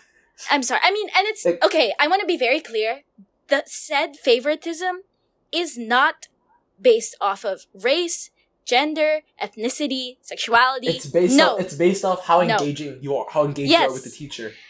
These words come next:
Speaker 1: One of the things was, like, less extroverted students are not, like, favorited, even though they work hard. And, like, while that is true, I mean, that's
Speaker 2: That's
Speaker 1: how
Speaker 2: life.
Speaker 1: life is. Like,
Speaker 2: Yeah.
Speaker 1: if you do not put yourself out there and get, grab your opportunities and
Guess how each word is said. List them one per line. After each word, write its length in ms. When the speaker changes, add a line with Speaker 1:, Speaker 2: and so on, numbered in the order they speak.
Speaker 1:
One 280
of 140
the 140
things 380
was, 140
like, 320
less 420
extroverted 600
students 580
are 220
not, 340
like, 180
favorited, 360
even 220
though 80
they 100
work 160
hard. 180
And, 140
like, 260
while 180
that 160
is 180
true, 460
I 100
mean, 300
that's 160
Speaker 2:
That's 160
Speaker 1:
how 120
Speaker 2:
life. 320
Speaker 1:
life 60
is. 480
Like, 240
Speaker 2:
Yeah. 260
Speaker 1:
if 60
you 260
do 160
not 240
put 140
yourself 320
out 160
there 260
and 180
get, 320
grab 280
your 120
opportunities 880
and 320